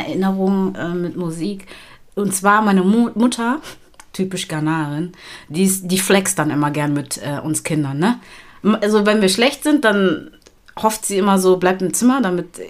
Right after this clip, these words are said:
ihr mir keine Schande macht. Aber wenn sie flexen kann mit irgendwelchen Eigenschaften, die wir haben, dann ruft sie uns. Meine Eigenschaft war es zu tanzen.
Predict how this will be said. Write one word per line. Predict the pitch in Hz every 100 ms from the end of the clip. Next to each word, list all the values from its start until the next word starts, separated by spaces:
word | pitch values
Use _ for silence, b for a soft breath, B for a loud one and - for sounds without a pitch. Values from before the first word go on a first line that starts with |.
| -
ihr | 175
mir | 180
keine | 170 190
Schande | 185 220
macht. | 240 247 -
Aber | 190 185 175 B B B
wenn | 165 185 196 196
sie | 196 185 -
flexen | - 277 302 254 240
kann | 220 233
mit | 220 185
irgendwelchen | 240 233 220 -
Eigenschaften, | 151 254 214 180 170 -
die | 160 160
wir | 160
haben, | 160 165 180 208 190
dann | 180 185
ruft | 196 196 -
sie | -
uns. | 87 120 123 - - B B B 151
Meine | 185 254 277 277 -
Eigenschaft | 240 240 - 226 196
war | 185
es | 180
zu | - -
tanzen. | 196 180 175 127 151